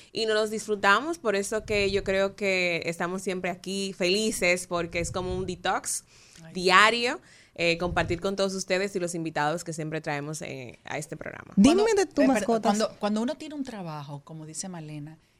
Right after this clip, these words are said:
Speaker 2: que tú, eh, anhelas llegar, y si no puedes llegar porque tienes un compromiso, estás ansioso.
Speaker 1: Te sientes triste.
Speaker 2: Porque lo disfruta,
Speaker 1: Ujú.
Speaker 2: porque tú vienes aquí y uno en vez de cargarse, al contrario, uno se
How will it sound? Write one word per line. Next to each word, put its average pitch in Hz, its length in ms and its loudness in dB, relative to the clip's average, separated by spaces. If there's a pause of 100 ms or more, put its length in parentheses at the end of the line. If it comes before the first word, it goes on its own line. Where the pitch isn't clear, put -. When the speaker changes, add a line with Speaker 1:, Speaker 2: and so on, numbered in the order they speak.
(160)
Speaker 2:
que 175 220 -4
tú, 202 720 -2 (300)
eh, 175 180 -6
anhelas 185 600 -4
llegar, 165 520 -6 (300)
y 170 140 -4 (100)
si 170 180 -6
no 190 180 -4
puedes 208 220 -4
llegar 185 260 -8
porque 170 200 -14
tienes 180 200 -10
un 196 80 -6
compromiso, 185 640 -6
estás 185 220 -8
ansioso. 190 400 -2
Speaker 1:
Te 160 40 -2
sientes 165 320 -4
triste. 151 540 -10
Speaker 2:
Porque 196 640 -2 (100)
lo 185 180 -2
disfruta, 185 720 -2
Speaker 1:
Ujú. 170 100 -8
Speaker 2:
porque 170 240 -6
tú 185 240 -8
vienes 208 400 -6
aquí 208 480 -12
y 180 280 -8
uno 196 260 -8
en 202 120 -8
vez 190 300 -6
de 185 160 -10
cargarse, 175 540 -8
al 165 80 -16
contrario, 160 420 -14
uno 170 160 -16
se 170 220 -12